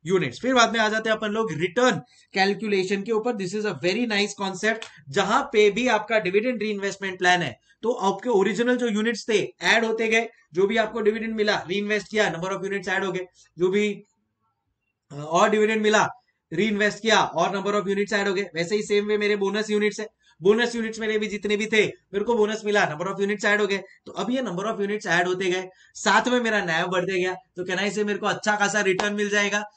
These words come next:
तो जो मेरा opening का नैव था, से एक लाख रुपए मैंने invest किया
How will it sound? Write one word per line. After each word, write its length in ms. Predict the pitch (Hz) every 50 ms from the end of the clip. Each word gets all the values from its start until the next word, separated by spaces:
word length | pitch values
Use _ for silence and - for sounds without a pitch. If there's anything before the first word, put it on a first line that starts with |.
| _ _ -
तो 120 | 214 208
जो 240 | 165 143 220 254 269
मेरा 300 | 254 240 233 233 233 240
opening 560 | 240 233 202 196 190 208 226 220 233 240 247
का 120 | 240 220 208
नैव 280 | 202 185 180 190 196
था, 260 | - - 202 180 151
से 160 | 139 - 190 185
एक 180 | 196 214 208
लाख 180 | 214 208 202 190
रुपए 200 | 196 196 208 202
मैंने 200 | 196 196 196 196
invest 340 | 180 170 170 190 190 185 -
किया 260 | - 190 185 170 -